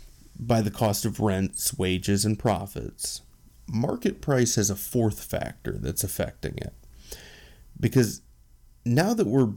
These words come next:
beyond talking about making something and on to talking about selling something,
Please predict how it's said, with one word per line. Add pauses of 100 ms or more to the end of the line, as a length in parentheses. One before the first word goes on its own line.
(200)
beyond (260)
talking
about (140)
making
something (460)
and
on
to
talking
about
selling
something,